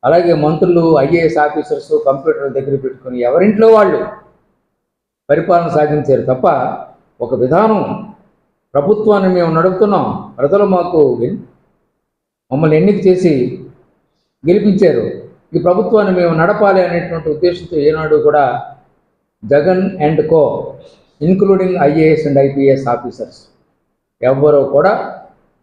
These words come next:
ఒక పద్ధతి ప్రకారంగా నడవలేదు. అందుకు వారికి ఎటువంటి శిక్ష విధించినా అర్హులే. ప్రజాస్వామ్యవాదులు ప్రజాస్వామ్యాన్ని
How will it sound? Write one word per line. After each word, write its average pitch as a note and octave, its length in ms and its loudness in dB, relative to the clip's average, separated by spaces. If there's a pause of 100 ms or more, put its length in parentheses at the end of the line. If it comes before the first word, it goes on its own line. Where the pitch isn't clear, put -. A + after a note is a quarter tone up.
(140)
ఒక B2 200 -4
పద్ధతి F3+ 500 0
ప్రకారంగా D#3 520 0
నడవలేదు. C#3+ 600 0 (1500)
అందుకు F3 300 2
వారికి E3+ 260 2
ఎటువంటి G3 380 2
శిక్ష F#3 280 -2
విధించినా A3+ 480 2 (680)
అర్హులే. D#3 500 0 (1300)
ప్రజాస్వామ్యవాదులు F#3 1600 2 (1040)
ప్రజాస్వామ్యాన్ని F#3+ 1120 0